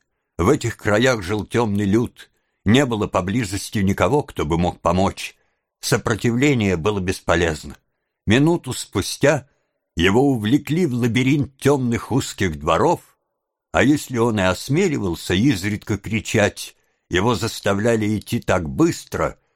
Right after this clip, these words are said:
что слов нельзя было разобрать. В сущности,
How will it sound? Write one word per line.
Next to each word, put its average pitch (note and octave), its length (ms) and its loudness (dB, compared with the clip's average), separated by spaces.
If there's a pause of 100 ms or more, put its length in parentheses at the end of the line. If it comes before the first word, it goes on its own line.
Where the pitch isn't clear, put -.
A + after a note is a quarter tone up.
что - 280 -2
слов - 460 -2
нельзя A2 460 0
было D2 280 -8
разобрать. D#2+ 760 -2 (480)
В - 60 -12
сущности, - 920 -6